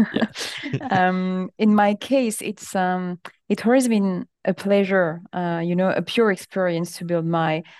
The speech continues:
Speaker 2: my career in this kind of business. First, I think it gives you the freedom to build, to try, to learn. And when you're starting, it's,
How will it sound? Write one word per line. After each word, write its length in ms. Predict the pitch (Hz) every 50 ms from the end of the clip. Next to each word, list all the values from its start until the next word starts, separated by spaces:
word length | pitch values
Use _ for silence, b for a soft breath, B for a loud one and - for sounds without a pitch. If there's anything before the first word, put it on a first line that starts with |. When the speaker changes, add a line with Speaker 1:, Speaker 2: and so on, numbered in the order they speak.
| B B _
Speaker 2:
my 80 | 180 175
career 560 | - 180 170 170 170 165 185 185 175 170 160
in 140 | - 180 175
this 160 | 165 160 -
kind 200 | - 175 170 170
of 140 | 170 165 -
business. 520 | 165 170 170 165 - 175 170 160 165 165
First, 600 | - - 170 - - 202 214 240 226 - - - - _ B B B B B B B B B B B B
I 100 | - 214
think 320 | - 311 381 359 247 - - _ _ _ _
it 140 | - 202 165
gives 320 | 160 208 233 247 208 196
you 140 | 190 196 202
the 100 | 180 185
freedom 440 | 185 - - 202 190 180 180 180 175
to 120 | - -
build, 380 | 165 165 170 165 156 147 180 165 - _ _
to 100 | - 180
try, 540 | - - - - 190 185 170 165 156 160 185 -
to 140 | - - 185
learn. 340 | 165 170 175 185 185 170 151
And 180 | 156 170 175 175
when 160 | 175 185 196
you're 220 | 202 220 226 233
starting, 680 | 220 - - - - 196 185 180 - - 202 208 208 - -
it's, 340 | 175 165 - - - -